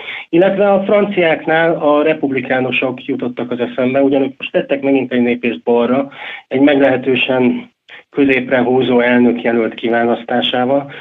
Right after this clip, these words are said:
de ők már egy ideje kacérkodnak azzal a gondolattal, hogy visszatérjenek a markáns jobb oldalra. Tehát mindkét, ö, nagy párt esetében, a republikánusok és a, a spanyol néppárt esetében is úgy vélem,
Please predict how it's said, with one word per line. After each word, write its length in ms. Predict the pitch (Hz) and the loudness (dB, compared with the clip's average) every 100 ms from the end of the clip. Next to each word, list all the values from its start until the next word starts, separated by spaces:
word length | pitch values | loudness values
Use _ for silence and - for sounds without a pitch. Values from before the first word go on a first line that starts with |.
| - | -8
de 160 | 143 151 | 0 4
ők 260 | 147 135 | 4 4
már 240 | 143 143 139 | 2 2 2
egy 120 | 139 | 2
ideje 360 | 151 143 135 123 | 2 2 0 0
kacérkodnak 800 | 131 123 131 123 123 117 113 | -4 -2 -2 -2 -2 -4 -2
azzal 280 | 123 117 123 | -2 0 0
a 140 | 120 117 - _ - | -2 -4 -16 _ -2
gondolattal, 680 | 123 123 120 123 - 127 | 2 4 4 2 2 2
hogy 320 | 123 123 120 123 | 2 0 0 0
visszatérjenek 760 | 123 123 120 123 117 110 - | 0 0 -2 0 0 0 -2
a 60 | 117 | -4
markáns 500 | 107 107 113 98 - | -2 -4 -6 -4 -4
jobb 200 | 113 113 | -4 -6
oldalra. 460 | 107 120 123 123 - - - - | -6 -6 -8 -12 -16 -18 -16 -12
Tehát 160 | 139 139 | -6 0
mindkét, 600 | 180 208 - 156 156 - | 2 2 0 -2 -4 -4
ö, 240 | 147 139 | 0 2
nagy 220 | 143 156 | 2 0
párt 260 | - 131 127 | 0 -2 -2
esetében, 520 | 127 127 123 135 143 | -2 -2 -2 0 0
a 400 | 131 120 - - | 0 -2 -6 -6
republikánusok 720 | 131 135 131 123 131 123 135 | -4 -2 -4 -2 -2 -4 -4
és 140 | 131 123 | -6 -6
a, 160 | 127 - - - - - | -6 -10 -14 -14 -12 -4
a 400 | 131 127 127 123 | 0 2 2 -2
spanyol 320 | - 151 139 | -4 0 2
néppárt 400 | 131 131 131 123 | 2 0 0 -2
esetében 460 | 123 - - 135 127 | -2 -4 0 0 0
is 120 | 123 | 0
úgy 200 | 135 123 | 0 0
vélem, 380 | 123 127 139 139 | 2 2 2 -2